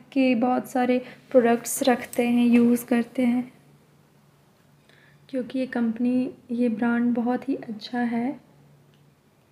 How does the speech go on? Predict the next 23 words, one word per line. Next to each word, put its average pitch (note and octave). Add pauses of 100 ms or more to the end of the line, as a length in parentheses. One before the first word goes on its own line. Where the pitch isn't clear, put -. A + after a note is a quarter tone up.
(880)
और C4
ये C#4
nail C4
paint C#4
का D4
color C4 (160)
twenty B3
number B3
है, B3+ (800)
यदि D#4
किसी D#4
को D4+
लेना C#4+
हो D4+
तो D4
वो C#4+
लो-, C#4
लो-, B3
वो A#3+
लोग A#3+
ले C4+
सकते B3
हैं। B3+